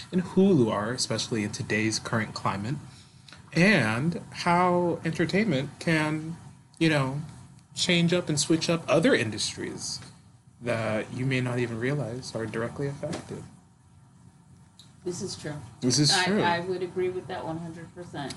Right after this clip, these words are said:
Speaker 1: You know, w-, we can start at the beginning, if you'd like. We can start just talking about how important you think streaming services are. Like,
Speaker 2: Well,
Speaker 1: for one, which one's your favorite? Let's start there.
Speaker 2: My favorite streaming services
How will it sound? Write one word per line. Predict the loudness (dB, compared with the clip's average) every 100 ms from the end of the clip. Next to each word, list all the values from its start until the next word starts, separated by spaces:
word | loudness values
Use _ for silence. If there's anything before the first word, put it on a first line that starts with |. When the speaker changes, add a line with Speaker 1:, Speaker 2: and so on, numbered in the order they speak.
| -6
Speaker 1:
You | -4
know, | -2 -4
w-, | -4 0
we | 2
can | 4 4
start | 4
at | 2
the | 0
beginning, | 2 2 0 -4 -8
if | -4
you'd | -2
like. | -2 -4
We | -6
can | -8
start | -6 -4 -4
just | -6 -4 -2
talking | -2 -4 -4
about | -4 -4 -4 -6 -14 -2
how | 0
important | 2 0 -4 -6 -6
you | -4
think | -4 -2
streaming | 0 0 0 0
services | -4 -4 -6 -8 -8 -8
are. | -8 -8 -12 -18 -20 -14 -10 -10 -12 -12 -2
Like, | -2 -2 -6 -4
Speaker 2:
Well, | -4 -4 -8 -8 4
Speaker 1:
for | 6
one, | 8 6 4
which | 2 4
one's | 2
your | 0
favorite? | -2 -6 -10 -12 -20 -10
Let's | -2
start | 0 -2
there. | -6 -16 -20 -20 -20 -20 -20 -20 _ _ _ _ -4
Speaker 2:
My | -2
favorite | -4 -4 -4 -4 -6 -8
streaming | -8 -8 -4 -2 -4 -6
services | -10 -12 -12 -12 -12